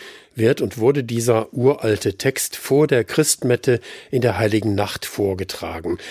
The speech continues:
gesprochen oder gesungen. Und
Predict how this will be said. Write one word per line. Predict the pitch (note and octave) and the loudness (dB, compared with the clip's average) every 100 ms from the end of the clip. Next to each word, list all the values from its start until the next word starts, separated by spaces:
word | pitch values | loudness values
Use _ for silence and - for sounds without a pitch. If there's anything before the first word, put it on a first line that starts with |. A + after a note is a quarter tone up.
| - - | -14 -4
gesprochen | - - - C#3+ - A2+ - | -4 -2 0 0 2 -2 -2
oder | A2 G2 | -6 -4
gesungen. | F#2+ G2+ A2 G#2 F2 D#2 _ _ _ _ _ _ _ _ - | -4 0 2 0 -2 -8 _ _ _ _ _ _ _ _ -6
Und | B2 G#2+ | -4 -2